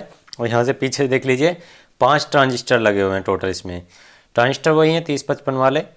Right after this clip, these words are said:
टोटल अस्सी वाट लिखा गया है, अट-, अस्सी वाट ही है वैसे ये। तो दोस्तों देखिए, वैसे इसमें लिखा हुआ है कॉमन फ़ोर ओम,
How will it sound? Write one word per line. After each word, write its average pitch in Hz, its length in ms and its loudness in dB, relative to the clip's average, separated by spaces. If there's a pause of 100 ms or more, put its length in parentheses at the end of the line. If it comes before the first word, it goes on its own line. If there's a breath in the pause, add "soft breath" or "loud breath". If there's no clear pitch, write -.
(480 loud breath)
टोटल 135 280 2
अस्सी 143 260 0
वाट 143 240 4
लिखा 127 320 -2
गया 127 240 4
है, 156 160 -2
अट-, - 280 -10
अस्सी 139 340 -4
वाट 143 320 4
ही 156 120 0
है 127 200 2
वैसे 131 340 0
ये। 175 140 -4 (840 soft breath)
तो 175 240 6
दोस्तों 170 280 2
देखिए, 175 220 4
वैसे 160 200 2
इसमें 151 220 0
लिखा 143 280 0
हुआ 135 140 6
है 135 80 4
कॉमन 131 380 0
फ़ोर 123 300 4
ओम, 127 180 0